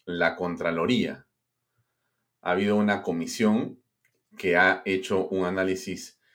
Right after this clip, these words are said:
eh, detallado de esto y han presentado estas conclusiones. La presentó, eh, el contralor Nelson Schack, ¿no? Eh, ¿qué cosa han encontrado? ¿Qué cosa es, digamos, el meollo del asunto?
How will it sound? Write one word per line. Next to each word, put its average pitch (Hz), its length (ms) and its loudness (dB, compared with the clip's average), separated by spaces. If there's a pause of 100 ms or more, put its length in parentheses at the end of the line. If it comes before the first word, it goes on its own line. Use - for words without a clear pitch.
(300)
eh, 82 220 -4
detallado 104 720 4
de 87 180 -2
esto 160 440 -10 (380)
y 98 120 -4
han 98 140 0
presentado 92 840 0
estas - 360 -6
conclusiones. 87 720 0
La 78 140 -6
presentó, 98 600 -4 (460)
eh, 80 680 -4 (100)
el 80 340 -4
contralor 87 500 0
Nelson 98 400 -2
Schack, - 560 -2 (840)
¿no? - 360 -6
Eh, 123 460 -2
¿qué 131 100 -12
cosa 185 240 2
han 165 100 -2
encontrado? 95 800 4
¿Qué 107 160 -4
cosa 123 300 6
es, 110 420 4 (260)
digamos, 98 400 -4
el 87 120 2
meollo 98 400 6
del 78 140 0
asunto? - 540 -4